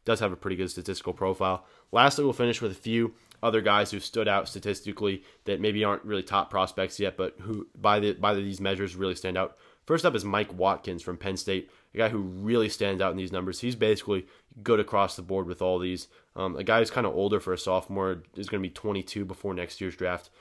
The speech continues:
a redshirt sophomore. So he's a little old, but he's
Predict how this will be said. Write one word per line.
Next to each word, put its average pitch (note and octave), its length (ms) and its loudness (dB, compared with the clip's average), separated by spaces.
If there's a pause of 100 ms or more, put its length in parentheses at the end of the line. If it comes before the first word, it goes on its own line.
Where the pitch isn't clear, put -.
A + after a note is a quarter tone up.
(160)
a F#2 80 -4
redshirt G2+ 360 2
sophomore. F2 360 -4
So F#2+ 280 -2 (320)
he's D#3+ 200 2
a E3 40 4
little C3 180 6
old, A2 280 6
but G#2 160 2
he's B2+ 340 -2